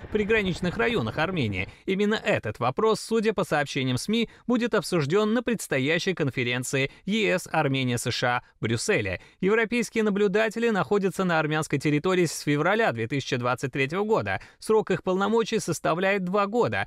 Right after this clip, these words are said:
Однако на днях представители миссии получили статус дипломатов, а это означает, что они признаны неприкосновенными.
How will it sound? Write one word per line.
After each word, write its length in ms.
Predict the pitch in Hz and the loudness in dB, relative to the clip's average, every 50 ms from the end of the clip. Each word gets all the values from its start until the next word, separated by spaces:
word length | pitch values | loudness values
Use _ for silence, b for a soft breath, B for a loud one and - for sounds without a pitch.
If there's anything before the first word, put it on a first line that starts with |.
| B B B | B B B
Однако 460 | B 190 190 196 196 175 151 - 151 | B -2 -2 0 0 0 0 0 0
на 160 | 131 131 123 | 0 0 0
днях 320 | 113 110 127 151 185 196 - | 0 0 0 0 0 0 0
представители 560 | - 113 110 - - 113 117 123 123 139 135 | -2 -4 -4 -2 0 0 0 0 0 0 0
миссии 380 | 131 147 165 175 - - 185 175 | 0 0 0 -2 -2 0 -2 -2
получили 500 | - - 151 147 139 - 190 180 175 160 | 0 0 0 0 0 0 0 0 0 0
статус 520 | - - - 123 127 127 - 139 127 - b b b b | -2 -2 0 0 0 0 -2 -4 -6 -6 b b b b
дипломатов, 720 | - 123 107 - - 120 143 202 240 214 147 - 107 - b b b b | -2 -2 -2 -2 -2 -2 0 2 2 0 0 -2 -6 -10 b b b b
а 80 | - 208 | 0 0
это 240 | 208 208 - 180 | 0 2 2 2
означает, 480 | 180 151 151 147 139 135 - 208 220 202 | 2 2 2 0 0 0 0 0 0 0
что 180 | - - - 156 | -2 0 0 0
они 200 | 143 139 131 117 | 2 2 0 0
признаны 580 | - 127 143 175 170 - 180 175 180 190 180 b b b | 0 0 0 0 0 0 0 0 0 0 -2 b b b
неприкосновенными. 1080 | - 175 131 117 - 117 - - 113 - 139 147 139 127 107 101 98 98 95 95 95 92 | 0 0 0 0 0 -2 -2 -2 -2 -2 0 0 0 0 0 0 0 -2 -2 -2 -2 -4